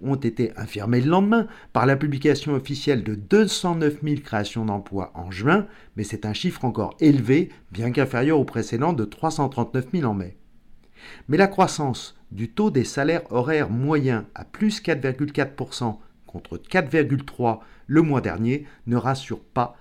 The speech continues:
sur les prochaines décisions de la Fed. Les taux isant U S se sont donc brusquement tendus à quatre zéro sept pour revenir tout de même en fin de semaine vers quatre pour cent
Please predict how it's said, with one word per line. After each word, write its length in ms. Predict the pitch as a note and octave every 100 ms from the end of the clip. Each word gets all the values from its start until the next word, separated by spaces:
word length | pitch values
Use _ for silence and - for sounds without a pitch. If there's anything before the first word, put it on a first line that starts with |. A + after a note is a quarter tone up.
| - -
sur 160 | A#2
les 80 | A2
prochaines 420 | - B2+ D3+ C#3+
décisions 440 | B2 - A#2 B2 A#2+
de 60 |
la 100 | G2+
Fed. 320 | - D#2+ E2+ - - - - - -
Les 160 | G2 G2
taux 240 | F#3 F3
isant 320 | E3+ C#3 C#3+
U 140 | B2+ A#2+
S 280 | G2+ - - - -
se 160 | D3
sont 180 | C#3+ D#3
donc 240 | D#3+ D#3 C#3
brusquement 540 | C3+ G#3+ - E3+ D3+
tendus 560 | D3 G3+ G3 F#3 D#3+ - -
à 120 | -
quatre 240 | E3+ D3
zéro 260 | B2+ A2 A#2+
sept 380 | - F#3+ - - - -
pour 200 | - B2+
revenir 320 | D#3 D3+ D#3+ D#3
tout 100 | E3+
de 60 |
même 180 | D#3+ C3
en 80 | A#2
fin 160 | C3
de 80 | A#2
semaine 320 | - A#2 E3
vers 240 | C#3+ G2 -
quatre 240 | E3+ -
pour 180 | C3 -
cent 240 | B2 C#3